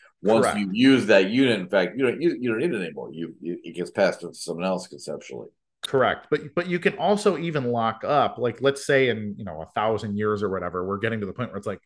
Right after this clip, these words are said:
Speaker 2: there's not enough Bitcoins for <laughs> everybody to do a thing.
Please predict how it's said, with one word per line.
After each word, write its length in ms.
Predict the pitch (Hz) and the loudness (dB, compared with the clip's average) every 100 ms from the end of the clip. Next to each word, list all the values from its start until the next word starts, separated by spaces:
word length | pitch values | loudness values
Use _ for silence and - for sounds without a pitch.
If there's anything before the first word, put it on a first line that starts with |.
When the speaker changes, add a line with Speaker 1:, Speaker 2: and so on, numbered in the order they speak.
| _ _ _ - | _ _ _ -4
Speaker 2:
there's 200 | 127 98 | -4 -2
not 140 | 104 | -6
enough 220 | 101 110 | -4 -2
Bitcoins 480 | 135 135 113 107 101 | -2 -2 -6 -6 -4
for 120 | - | -2
<laughs> 20 | |
everybody 300 | 104 - 117 | -2 -2 -2
to 100 | 110 | -4
do 240 | 113 110 143 | -6 0 0
a 60 | |
thing. 440 | 113 190 185 127 | 2 -2 -2 -4